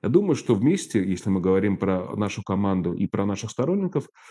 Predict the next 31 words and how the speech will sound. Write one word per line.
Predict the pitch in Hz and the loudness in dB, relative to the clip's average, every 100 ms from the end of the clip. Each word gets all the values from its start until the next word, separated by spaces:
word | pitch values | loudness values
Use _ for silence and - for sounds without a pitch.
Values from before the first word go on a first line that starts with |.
| - | -2
у | 127 | 2
нас | 151 156 - | 4 2 -2
должно | - 139 143 147 | 4 4 6 4
получиться. | 110 101 90 - 78 - - | 4 4 2 0 -10 -10 -4
Но | 110 | 0
нам | 117 | 2
придется | 113 117 139 123 | 2 0 0 0
очень | 131 143 - | 2 2 4
много | 113 127 107 | 2 4 4
и | |
очень | 98 - | 2 0
активно | 101 - 123 104 | -2 2 4 4
в | |
этом | 98 98 98 | 2 2 0
году | 98 110 | 2 4
работать, | 123 185 143 | 2 2 0
чтобы, | - - 123 120 - - - | -2 2 4 2 -2 -18 -12
вспоминая | - 127 127 127 113 | 2 4 6 6 6
двадцатый | 110 110 117 123 | 4 2 2 4
год, | 143 185 139 | 4 4 4
мы | |
вспоминали | 98 - 107 120 123 | -2 2 2 4 4
о | |
нем, | 117 123 110 | 4 4 4
о | 104 - - | 2 -2 -8
годе, | 110 123 104 87 | 2 6 6 4
который | 85 - 98 | -2 0 0
был | 90 98 | 0 2
полон | 110 95 95 | 2 4 4
неудач, | 110 143 208 226 - _ - - _ - | 4 4 2 0 -8 _ -20 -20 _ 2
и | 139 127 | 4 2